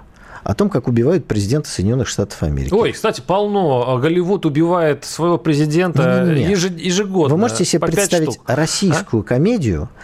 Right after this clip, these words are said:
Speaker 1: в которой, вот, ну, не знаю, убивали бы президента Франции?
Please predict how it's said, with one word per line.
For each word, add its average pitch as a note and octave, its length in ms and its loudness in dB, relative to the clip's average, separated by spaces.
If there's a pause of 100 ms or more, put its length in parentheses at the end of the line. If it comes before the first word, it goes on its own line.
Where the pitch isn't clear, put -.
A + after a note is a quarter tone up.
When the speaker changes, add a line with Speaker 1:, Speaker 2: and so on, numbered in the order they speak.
(160)
Speaker 1:
в - 80 -14
которой, F3+ 420 2
вот, C3+ 320 -2
ну, D3 160 -2
не F3+ 120 4
знаю, B2+ 200 2
убивали A3 300 2
бы C#3 120 0
президента C#3+ 440 0
Франции? F2+ 600 -2